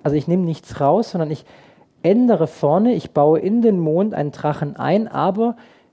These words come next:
die Chronologie bleibt trotzdem gleich. Aber ich kann jetzt darauf aufbauen. Ich überprüfe jetzt jede Bubble.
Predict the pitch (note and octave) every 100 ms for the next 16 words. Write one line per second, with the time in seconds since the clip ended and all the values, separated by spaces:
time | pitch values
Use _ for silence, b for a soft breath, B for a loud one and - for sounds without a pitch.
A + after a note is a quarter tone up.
0 | _ D#3+ D#3 D3 - _ _ - D#3+ D#3
1 | D3+ C#3+ A#3 - D3+ - F#3 - F#3+ F3
2 | D#3+ E3+ C3+ G#2+ - - D3+ F3 G#3 F3+
3 | - F3 F#3 F3 - C#3 C#3 - F3 G#3
4 | - - B2+ A#2 B2 - C#3+ - A3+ -
5 | E3 D3 - F3+ C#3+ - B2+ E3+ B3